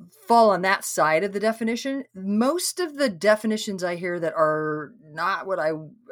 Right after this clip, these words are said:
not what I mean, uh, for sure, and it doesn't agree with kind of the computer science definition, most of them are coming from math educators that are kind of using it in this loose term,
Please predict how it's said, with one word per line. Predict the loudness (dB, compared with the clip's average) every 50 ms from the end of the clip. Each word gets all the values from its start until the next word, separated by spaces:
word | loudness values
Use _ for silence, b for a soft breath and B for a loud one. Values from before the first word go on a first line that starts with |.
| -18 -18 -18 -18 -18
not | -10 -4 0 2 4
what | 4 4
I | 4 4 4
mean, | 2 0 -2 -4 -6 -6 -8
uh, | -8 -8 -8 -10 -10
for | -10 -10 -10
sure, | -6 -4 -2 0 0 0
and | -2 -4
it | -6 0
doesn't | 2 4 4 4 2 -2
agree | -4 -2 -2 -2 0 0 0
with | -2 -2 -4 -6 -6
kind | -10 -10 -8
of | -8
the | -10
computer | -12 -14 -14 -14 -12 -10 -8
science | -6 -6 -6 -6 -6 -6
definition, | -8 -8 -8 -8 -10 -10 -12 -12 -14 B B B B B B B B B B B
most | 0 0 0 0 -2
of | -4
them | -4 -4 -4 -6 -6 -2
are | -2 -4
coming | -4 -4 -4 -2 -2 0 -2 -2 -4 -6
from | -4 -2 0 0 2 2 2 2
math | 2 2 0 0
educators | -2 -4 -4 -2 -2 -2 0 -2 -4 -8 -8 -8
that | -8 -8
are | -6
kind | -4 -2 -2
of | 0 0
using | 0 -2 0 0 -2 -2
it | -2 -4
in | -6
this | -6 -6 -8
loose | -8 -8 -6 -4 -4 -4 -4 -4 -6
term, | -6 -2 0 0 2 2 2 2 0 0 -2